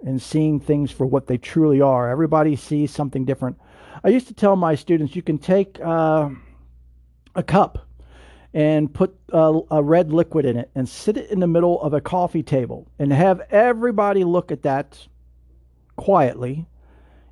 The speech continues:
and then have each person describe what they saw privately, away from each other, so that way they don't affect each other, what each other says. And each person will see something different. That's just how we are.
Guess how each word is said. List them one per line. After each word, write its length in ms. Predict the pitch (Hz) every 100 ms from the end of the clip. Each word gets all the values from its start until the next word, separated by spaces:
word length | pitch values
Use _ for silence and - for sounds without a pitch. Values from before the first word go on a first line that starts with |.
| -
and 200 | 175 160
then 440 | 196 240 254 262 240 _ _ _ _ _ _
have 340 | 185 202 190
each 320 | 214 226 - -
person 600 | 214 185 - 160 170 175 _ _ -
describe 640 | 175 - - 156 151 123
what 180 | 135 -
they 160 | 135 123
saw 440 | - 117 131 127 _ -
privately, 640 | 175 160 143 - 131 - _ _ _ _ _ -
away 240 | 151 151
from 180 | - 139
each 180 | 127 -
other, 300 | 120 131 - _ _ -
so 140 | 147
that 80 | 135
way 100 | 135
they 160 | 139 135
don't 160 | 131
affect 440 | 131 - 135 - -
each 240 | 117 -
other, 320 | 131 120 120 -
what 160 | 139 156
each 180 | 127 135
other 180 | 127 113
says. 500 | - 135 117 - - _ - - - - -
And 180 | 175 175
each 300 | 240 269 -
person 420 | 220 208 - 175
will 80 | 160
see 280 | - 175 170
something 420 | - 147 143 160
different. 320 | 190 - 123
That's 240 | 240 262 285
just 160 | -
how 260 | - 208 240
we 220 | 226 196
are. 400 | 202 349 -